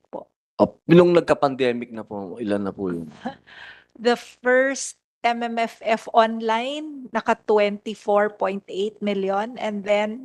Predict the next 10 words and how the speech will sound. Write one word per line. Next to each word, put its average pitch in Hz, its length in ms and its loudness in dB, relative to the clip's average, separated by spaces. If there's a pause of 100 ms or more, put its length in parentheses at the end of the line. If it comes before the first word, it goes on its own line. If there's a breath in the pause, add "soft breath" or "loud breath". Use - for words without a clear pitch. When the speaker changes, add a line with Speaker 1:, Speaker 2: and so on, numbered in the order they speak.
Speaker 1:
yung 220 400 -6 (400 soft breath)
M 233 160 0
M 226 160 -2
F 214 160 -2
F 214 240 -4
the 214 80 -2
following 240 640 4
year, 226 560 -4
naka 208 400 -8 (160)
twenty-five 208 1400 0